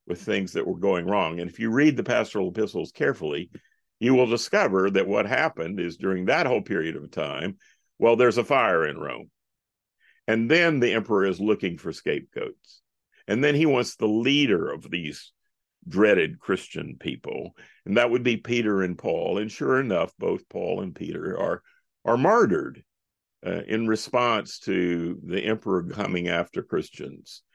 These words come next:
Um, so he does go back to Rome, but I don't know that he ever made it to, to Spain. He,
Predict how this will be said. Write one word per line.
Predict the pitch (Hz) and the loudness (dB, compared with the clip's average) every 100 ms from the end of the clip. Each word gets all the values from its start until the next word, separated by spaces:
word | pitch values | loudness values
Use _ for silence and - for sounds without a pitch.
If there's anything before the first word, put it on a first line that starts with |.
| _ _ - | _ _ -12
Um, | 78 71 73 73 - - | -8 -6 -8 -8 -12 -2
so | - 123 113 - _ _ - | 4 6 6 0 _ _ -2
he | 143 | 2
does | 131 151 - | 4 4 2
go | 131 110 | 6 6
back | 92 85 - | 6 2 0
to | 92 | -4
Rome, | 85 85 85 | -4 -2 -2
but | 107 | 0
I | 127 | 2
don't | 135 120 - _ _ | 2 0 -4 _ _
know | 104 101 95 - | -2 0 0 -4
that | 87 | -6
he | 95 87 | -2 0
ever | 82 82 | 0 -2
made | 80 76 | -6 -6
it | - - | -8 -12
to, | - 76 - _ | -8 -8 -8 _
to | - | -10
Spain. | - - 85 73 - - | -10 -8 -8 -8 -12 -16
He, | - 98 | -6 -2